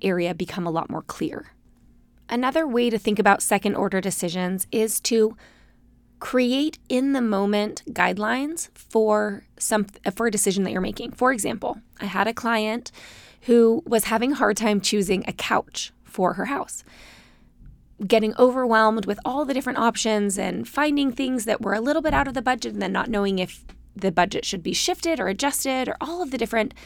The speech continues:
I mean, it can be really overwhelming to make decisions. Creating some guidelines around the way you're gonna make the decision for something, even as simple as buying a couch,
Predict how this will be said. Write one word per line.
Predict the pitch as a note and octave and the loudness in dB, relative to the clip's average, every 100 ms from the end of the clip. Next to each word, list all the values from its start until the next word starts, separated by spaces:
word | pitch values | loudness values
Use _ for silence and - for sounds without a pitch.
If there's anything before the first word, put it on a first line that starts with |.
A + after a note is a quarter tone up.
| - - - | -20 -10 2
I | |
mean, | A#3+ | 4
it | A#3+ | 4
can | - | 4
be | E4+ | 4
really | C#4+ C#4 | 6 2
overwhelming | A#3 A#3 A3+ A#3 A#3+ | 4 4 4 2 0
to | A#3 | -2
make | G3+ - - | -4 -6 -10
decisions. | G#3+ A#3+ G4 - - - - - - - | -6 -4 -4 -4 -8 -12 -12 -20 -20 -18
Creating | - A#3 B3 D#4 F4 | -6 0 2 2 0
some | E4+ C#4+ | 0 4
guidelines | A#3+ C4+ C4 A3 G#3 | 4 4 4 2 2
around | G#3 G3 G#3+ A3 A#3 G#3+ | 0 2 2 2 0 0
the | G#3+ | 2
way | G3 G3 A3+ | 2 4 6
you're | C4+ C4+ | 6 4
gonna | A3+ | 2
make | G#3 G3+ - | 2 0 -2
the | |
decision | G3 - F#3 F3 F#3 | -4 -2 -2 0 -4
for | - G3+ G#3+ | 0 2 2
something, | A3+ F3+ G3+ F#3 - | 2 0 0 -4 -4
even | - B3 | -4 0
as | D#4 | 0
simple | - G#3+ G#3+ A3 | 0 0 2 2
as | G#3+ G#3 - - - | 0 0 -6 -14 -20
buying | F#3 F#3+ G3+ G#3 | -4 -2 0 -2
a | |
couch, | G#3 - E4 F3 - | -4 -2 0 -2 -6